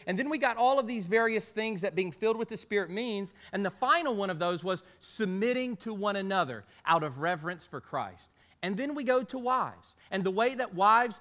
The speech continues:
submit to one another in this very general way, a very specific application of that is they submit to their husbands as head. And the way that a husband practices this, this, this submission in general is to love his wife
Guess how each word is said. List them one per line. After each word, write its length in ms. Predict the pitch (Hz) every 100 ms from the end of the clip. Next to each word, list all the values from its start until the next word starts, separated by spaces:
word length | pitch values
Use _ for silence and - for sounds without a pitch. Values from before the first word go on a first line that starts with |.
| -
submit 680 | - - 208 190 214 277 -
to 80 | 226
one 160 | 220 220
another 320 | 202 214 233
in 100 | 208
this 120 | 185
very 220 | 190 202
general 480 | 135 143 214 233 233
way, 340 | 214 220 254 - - -
a 80 | 160
very 180 | 214
specific 560 | - - 175 254 262 233
application 600 | 190 - 170 180 151 175
of 80 | 160
that 240 | 175 190
is 100 | 180
they 240 | 151 180 160 -
submit 420 | - - 196 247 -
to 100 | 220
their 160 | 202
husbands 520 | 170 214 160 151 151 -
as 140 | 147 -
head. 340 | 196 156 98 _ _ _ _ _ -
And 160 | 202 208
the 60 |
way 280 | 202 202 262
that 140 | 262 202
a 80 |
husband 500 | 175 226 285 175 185 - - -
practices 640 | 214 240 247 208 226 170
this, 180 | 185 175
this, 440 | 175 170 190 185
this 300 | - 196 202
submission 440 | 214 190 214 - 233
in 120 | 185
general 440 | 202 208 247 262 - -
is 160 | 202 -
to 140 | 220
love 340 | 185 196 233 247
his 200 | 247 185
wife 400 | 190 185 185